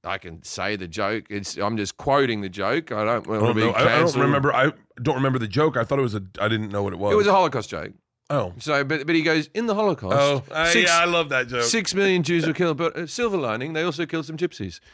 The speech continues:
Speaker 2: Yeah,
Speaker 1: Right? So,
Speaker 2: yeah.
Speaker 1: so like, like, it was, it, look, but he said before the joke, he goes, the, the, the special was called Dark Material.
Speaker 2: Yeah, and he prefaced
Speaker 1: Dark
Speaker 2: that it,
Speaker 1: Material.
Speaker 2: this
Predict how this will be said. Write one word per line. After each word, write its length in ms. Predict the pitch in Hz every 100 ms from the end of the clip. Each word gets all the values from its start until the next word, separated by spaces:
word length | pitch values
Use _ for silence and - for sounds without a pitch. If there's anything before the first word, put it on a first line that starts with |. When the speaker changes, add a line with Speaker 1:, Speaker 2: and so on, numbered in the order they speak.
| -
Speaker 2:
Yeah, 200 | 196 147
Speaker 1:
Right? 240 | 180 220
So, 140 | -
Speaker 2:
yeah. 280 | 220 208 202
Speaker 1:
so 260 | 175 196 190
like, 320 | 190 190 143
like, 440 | 180 180 175 - - _ _ -
it 140 | 180
was, 280 | 185 196 165
it, 300 | - 202 190
look, 280 | 190 135 107 _ - - -
but 120 | 208
he 80 | 226
said 360 | - - 247 262
before 520 | 233 - 202 208 220
the 80 | 180
joke, 440 | 147 180 165 - _
he 100 | 147
goes, 260 | 151 147 135 _ _
the, 180 | 160 170
the, 200 | 175 175 -
the 160 | 165
special 380 | 139 - 220 214
was 120 | 190
called 340 | - 175 135 -
Dark 380 | 147 170 -
Material. 600 | 165 165 - 156 131 92 71
Speaker 2:
Yeah, 180 | 139 160
and 80 | 165
he 60 | 175
prefaced 360 | 208 262 202
Speaker 1:
Dark 140 | 185 208
Speaker 2:
that 60 |
it, 60 | 233
Speaker 1:
Material. 260 | 233 -
Speaker 2:
this 100 | 214